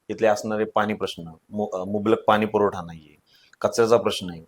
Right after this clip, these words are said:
अ, कचरा वेळच्या वेळी उचलला जात नाहीये, त्याचं नियोजन करणं गरजेचं आहे. जे रस्ते आहेत, त्याच्या रस्त्याचं काही दुरावस्था झालेली आहे, ते दर रस्ते मला दुरुस्त करणे, ह्या बाकीच्या गोष्टी आहेत. त्यासाठी लागणारा जो फंड आहे, त्यासाठी लागणारे जे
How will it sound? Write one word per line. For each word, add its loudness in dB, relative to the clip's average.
अ, -4
कचरा 2
वेळच्या 6
वेळी 4
उचलला 4
जात 6
नाहीये, -16
त्याचं 2
नियोजन 2
करणं -6
गरजेचं -12
आहे. -8
जे 8
रस्ते 4
आहेत, 6
त्याच्या 2
रस्त्याचं -2
काही 4
दुरावस्था -2
झालेली -8
आहे, -10
ते -4
दर 4
रस्ते 2
मला 4
दुरुस्त -2
करणे, -6
ह्या -4
बाकीच्या -2
गोष्टी -4
आहेत. -2
त्यासाठी 2
लागणारा 2
जो -8
फंड 0
आहे, -2
त्यासाठी 0
लागणारे -2
जे -12